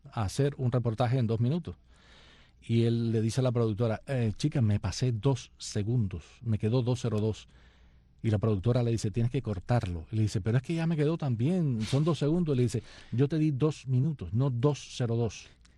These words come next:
tienes que editarlo". Y él hizo así,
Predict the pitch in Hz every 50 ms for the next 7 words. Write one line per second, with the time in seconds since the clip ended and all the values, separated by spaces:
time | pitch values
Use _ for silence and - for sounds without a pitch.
0 | - - 139 139 160 165 165 147 - - 131 113 107 104 92 110 101 90 87 85
1 | 76 - - - - - - - - - - - - - 113 117 127 143 156 156
2 | 147 - 143 120 - 165 165 156